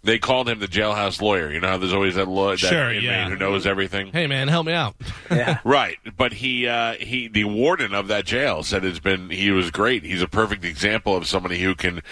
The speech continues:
Speaker 1: be totally reformed and turn into a loving human being that can help society. Well, now, because of the wording of his release, he has fifteen days now before he may, they may send him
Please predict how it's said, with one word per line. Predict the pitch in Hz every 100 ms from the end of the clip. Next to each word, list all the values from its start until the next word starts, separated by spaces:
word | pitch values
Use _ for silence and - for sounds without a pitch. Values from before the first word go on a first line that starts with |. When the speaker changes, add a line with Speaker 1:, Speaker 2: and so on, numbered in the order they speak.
| - - - -
Speaker 1:
be | 104
totally | 95 110 101 95
reformed | 90 - 98 95 95
and | 90
turn | 95 95
into | 95 92
a |
loving | 90 95 92 92
human | 92 95 85
being | 98 104
that | 85 76
can | 82
help | 87 -
society. | 78 - 110 101 78 - - - - - _
Well, | 95 98
now, | 98 107 131 110 95
because | 87 95 107 107 90
of | 90
the |
wording | 85 82 98 120 123 120 -
of | 98 87
his | 101 87
release, | 85 85 127 113 82 - - - _ _ _ _ _ _
he | - - 120 117 117 -
has | 107 104 95
fifteen | - 139 131 - 127 110
days | 101 120 131 87
now | 80 73 73 78 - - - - _ -
before | - 98 - 104 104 95
he | 101 104 101
may, | 90 98 104 104 101 -
they | 98 98 98
may | 98
send | - 110 104
him | 95 101 98